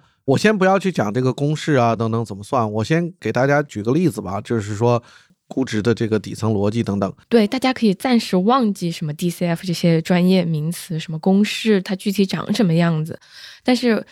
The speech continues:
Speaker 2: 想邀请大家记住的是，这个D C F它的逻辑呢，其实就是估值等于现在拥有的资产加未来的现金流。哎，这个好理解吧？
Speaker 1: 呃，我记得前几期那个我们，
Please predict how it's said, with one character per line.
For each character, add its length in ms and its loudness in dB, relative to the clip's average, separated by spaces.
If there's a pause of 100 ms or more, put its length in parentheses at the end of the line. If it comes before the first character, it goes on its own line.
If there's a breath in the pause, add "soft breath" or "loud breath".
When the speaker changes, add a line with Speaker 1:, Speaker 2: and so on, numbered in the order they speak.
(100)
Speaker 2:
想 240 2
邀 160 4
请 200 0
大 100 2
家 100 2
记 280 2
住 120 -4
的 140 2
是， 220 -2
这 100 -2
个 80 2
D 160 -2
C 160 0
F 160 0
它 140 -2
的 160 -2 (340 soft breath)
逻 320 2
辑 160 -2
呢， 160 2 (180 soft breath)
其 140 0
实 80 4
就 140 0
是 180 0 (100)
估 220 -2
值 260 -2
等 240 0
于 240 -2
现 240 2
在 120 2
拥 100 4
有 100 4
的 140 0
资 180 -2
产 220 -4 (140)
加 260 0
未 160 0
来 160 2
的 180 2
现 200 2
金 160 2
流。 200 2 (120)
哎， 160 -2 (240 soft breath)
这 180 2
个 60 4
好 160 2
理 100 2
解 160 -2
吧？ 200 -4 (240)
Speaker 1:
呃， 440 4
我 160 0
记 140 2
得 100 2
前 240 -2
几 100 -4
期 320 0 (180)
那 180 0
个 200 2
我 140 -2
们， 320 -2